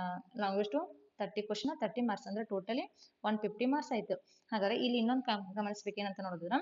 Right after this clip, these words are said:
ಇಲ್ಲಿ ಹೇಗೆ ಕೊಟ್ಟಲ್ಲ ಇದೇ ತರ ನೋಡ್ರಿ. ಫಸ್ಟ್ ಪೇಪರ್ ಒನ್ ನಾವಿಲ್ಲಿ ಟಿ ಹೆಂಗ್ ಮಾಡ್ತೀವಿ ಕನ್-, ಕಂಪಲ್ಸರಿ ಇಲ್ಲಿ ಲ್ಯಾಂಗ್ವೇಜ್ ಬಗ್ಗೆ ಇನ್ನೊಂದ್ ಸ್ವಲ್ಪ ಮಾಹಿತಿ ನೋಡೋದಾದ್ರೆ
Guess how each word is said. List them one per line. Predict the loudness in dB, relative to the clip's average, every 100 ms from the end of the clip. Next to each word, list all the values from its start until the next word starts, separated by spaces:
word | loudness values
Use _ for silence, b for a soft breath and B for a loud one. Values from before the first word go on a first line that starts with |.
| 0 -10 0
ಇಲ್ಲಿ | 0 4
ಹೇಗೆ | 2 2
ಕೊಟ್ಟಲ್ಲ | -2 2 4 4
ಇದೇ | 4
ತರ | 2 0
ನೋಡ್ರಿ. | 0 -2
ಫಸ್ಟ್ | 0 -2 0 -4 -4 B B B 2
ಪೇಪರ್ | 2 4 4
ಒನ್ | 4 4 2 -6 -18 -8 -2 0
ನಾವಿಲ್ಲಿ | 2 2 2
ಟಿ | 0 0 0 -2
ಹೆಂಗ್ | 0
ಮಾಡ್ತೀವಿ | 2 0
ಕನ್-, | 0 0 0
ಕಂಪಲ್ಸರಿ | -2 -4 -4 -2 -4 -4 B B B
ಇಲ್ಲಿ | 2 4
ಲ್ಯಾಂಗ್ವೇಜ್ | 4 4 2 2
ಬಗ್ಗೆ | 2 0
ಇನ್ನೊಂದ್ | 0 -2
ಸ್ವಲ್ಪ | -4 -4
ಮಾಹಿತಿ | -6 -4 -4
ನೋಡೋದಾದ್ರೆ | -2 -2 -2